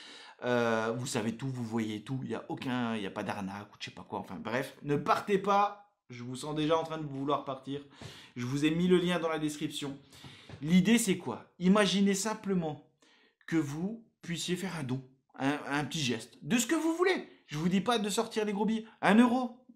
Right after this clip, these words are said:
deux euros, trois euros. Ce que vous voulez, la pièce que vous avez au fond de votre poche. Imaginez qu'on, on prenne un pot et on mette ces pièces dedans. Chacun, nous, artistes, euh, une espèce de communauté comme ça, de soutien entre nous.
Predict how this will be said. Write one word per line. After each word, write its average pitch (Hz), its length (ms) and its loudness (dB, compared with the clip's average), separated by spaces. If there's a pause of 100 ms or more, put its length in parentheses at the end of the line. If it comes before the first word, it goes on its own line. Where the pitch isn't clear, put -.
(260)
deux 156 240 -2
euros, 185 340 0
trois 170 220 -6
euros. 175 200 -8 (400)
Ce - 120 -10
que - 180 0
vous 269 260 2
voulez, 262 260 0 (180)
la 170 100 -2
pièce 240 280 -4
que 220 80 -6
vous 190 160 0
avez 185 180 2
au 185 80 -2
fond 208 180 -4
de 202 80 2
votre 180 220 -2
poche. 147 340 -4 (800)
Imaginez 220 640 6
qu'on, 214 300 0 (100)
on 135 120 -4
prenne 254 280 -6
un 202 80 -4
pot 190 300 -2
et 165 100 -2
on 147 80 0
mette 147 240 -4
ces 156 160 -8
pièces 156 220 -4
dedans. 123 320 -6 (200)
Chacun, 190 440 -4
nous, 220 340 8
artistes, - 580 -6 (760)
euh, 127 360 0 (760)
une 165 120 -2
espèce 170 280 -2
de 160 80 -2
communauté 151 520 0
comme 143 180 -4
ça, 123 140 -4
de 135 140 -4
soutien 139 380 -4
entre 135 240 -4
nous. 123 180 0